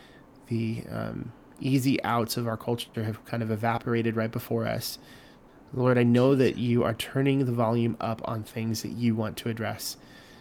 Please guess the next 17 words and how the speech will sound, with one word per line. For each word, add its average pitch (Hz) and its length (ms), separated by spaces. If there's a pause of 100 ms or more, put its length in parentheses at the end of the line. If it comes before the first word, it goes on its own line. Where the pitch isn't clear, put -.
(160)
And 127 120
Father, 135 240
because 151 380
of 165 80
that, 151 320
I 135 100
know 131 320
your 147 140
character 127 420
is 117 340
that 107 220
you 117 120
don't 120 520 (220)
highlight 131 520
things 135 380
without 117 640
also 113 640